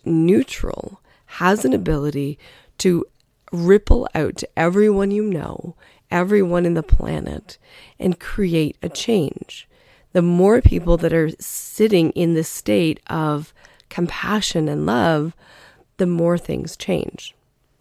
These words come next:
Now, the other scientific study, which is very interesting,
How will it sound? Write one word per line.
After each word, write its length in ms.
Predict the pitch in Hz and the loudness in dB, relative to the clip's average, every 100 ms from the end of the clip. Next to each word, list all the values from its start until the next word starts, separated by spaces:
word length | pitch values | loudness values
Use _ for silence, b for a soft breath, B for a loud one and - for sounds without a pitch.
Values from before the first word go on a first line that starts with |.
| - b b - | -20 b b 0
Now, 100 | 170 | 2
the 160 | 170 | 4
other 220 | - 226 262 | 4 6 6
scientific 520 | 208 190 185 170 180 | 6 4 4 0 0
study, 260 | 165 156 | 0 0
which 160 | 147 - | 0 -2
is 100 | 151 | -2
very 240 | 160 175 | 2 2
interesting, 680 | - - - 156 - - - | 0 -4 -8 -10 -6 -6 -6